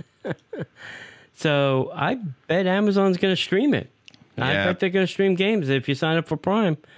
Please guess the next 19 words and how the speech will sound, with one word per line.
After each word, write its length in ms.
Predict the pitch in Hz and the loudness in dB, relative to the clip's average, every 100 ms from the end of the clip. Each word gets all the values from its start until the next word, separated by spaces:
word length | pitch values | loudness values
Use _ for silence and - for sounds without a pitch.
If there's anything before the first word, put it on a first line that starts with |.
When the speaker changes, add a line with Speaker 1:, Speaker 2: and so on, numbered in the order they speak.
| - - - - | -20 -20 -20 -4
Speaker 2:
you 120 | 143 | -2
get 300 | 135 147 143 | 0 2 2
Yankee 340 | 143 180 208 139 | 2 0 0 -2
games 300 | 123 113 104 | 0 0 -2
for 160 | - | -10
free. 320 | 107 113 110 104 _ - | -6 -2 -2 -4 _ -2
Speaker 1:
Who 460 | 127 143 156 165 151 | 2 4 4 2 0
cares? 840 | - 113 107 92 87 87 - - _ 370 _ _ - | -2 0 2 2 0 -2 -6 -16 _ -20 _ _ -4
Speaker 2:
Well, 260 | 135 127 - | -2 -2 -4
you're 120 | 180 | -2
not 160 | 185 180 | 0 0
a 20 | |
Yankee 260 | 214 214 - | 0 -2 -4
fan. 260 | - 95 92 _ - | -6 -6 -6 _ -8
Speaker 1:
You're 240 | 104 117 | -2 0
right. 260 | 151 139 - _ _ | 2 0 -4 _ _
Speaker 2:
Yeah. 160 | 214 165 - _ - - - - | -4 -4 -6 _ -20 -20 -20 -10
Uh, 340 | - 156 151 143 - - - | -2 0 0 -2 -6 -18 -2
next, 600 | 156 202 226 - - | 0 0 -2 -10 -12